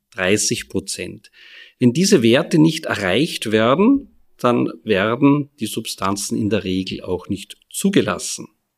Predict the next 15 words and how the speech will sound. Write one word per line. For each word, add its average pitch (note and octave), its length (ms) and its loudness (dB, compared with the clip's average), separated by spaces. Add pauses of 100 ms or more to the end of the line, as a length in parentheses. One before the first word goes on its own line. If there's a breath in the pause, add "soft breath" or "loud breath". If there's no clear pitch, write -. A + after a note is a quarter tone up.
(200)
Das - 220 -4
heißt, - 500 0
wir F#2+ 180 -2
haben A2+ 300 4
jetzt - 500 -4
Biologika, B2 880 0 (160)
aber A#2+ 200 0
was D3 180 2
uns D#3 180 2
fehlt, F#3 520 0
ist - 440 -10
ein C3+ 460 0
Biomarker, D3+ 760 4
ein A2+ 180 -4
einfacher, C3+ 800 -4